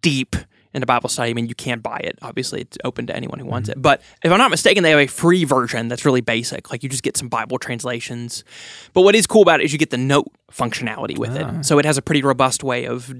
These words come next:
Speaker 1: building notebooks if you wanna do the digital
Speaker 2: Oh,
Speaker 1: route.
Speaker 2: wow.
Speaker 1: And it's the same kind of thing. You can highlight. It's got a whole system of highlighters. If you're into the inductive Bible study method, it will take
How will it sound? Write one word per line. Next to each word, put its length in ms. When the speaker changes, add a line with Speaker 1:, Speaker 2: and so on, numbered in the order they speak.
Speaker 1:
building 360
notebooks 640
if 100
you 80
wanna 160
do 140
the 80
digital 380
Speaker 2:
Oh, 40
Speaker 1:
route. 300
Speaker 2:
wow. 160
Speaker 1:
And 80
it's 120
the 60
same 160
kind 120
of 60
thing. 240
You 80
can 380
highlight. 500
It's 100
got 120
a 40
whole 200
system 540
of 420
highlighters. 840
If 140
you're 220
into 220
the 200
inductive 580
Bible 260
study 220
method, 360
it 240
will 180
take 500